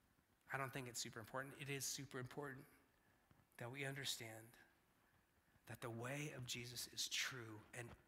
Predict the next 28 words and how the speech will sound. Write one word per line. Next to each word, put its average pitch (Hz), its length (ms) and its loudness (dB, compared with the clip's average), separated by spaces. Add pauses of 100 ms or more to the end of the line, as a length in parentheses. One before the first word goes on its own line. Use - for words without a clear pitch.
(100)
always, 120 800 2 (240)
always, 131 760 0 (240)
always 139 600 2
leads 117 260 -2
to - 100 -6
life. - 360 -6 (1800)
It 123 120 -10
does. - 440 -6 (2000)
And 143 120 0
one 180 120 10
of 190 60 8
the 165 80 6
great 147 480 8
lies 143 420 6
of 127 140 6
the 135 140 0
enemy 127 280 2
from 131 240 2
the 127 60 0
very 135 380 6
beginning 131 500 0 (760)
is 117 140 2
that 120 220 4
God 143 440 8 (100)
is 120 80 2
holding 123 440 0
back 110 280 0 (160)
from - 140 -10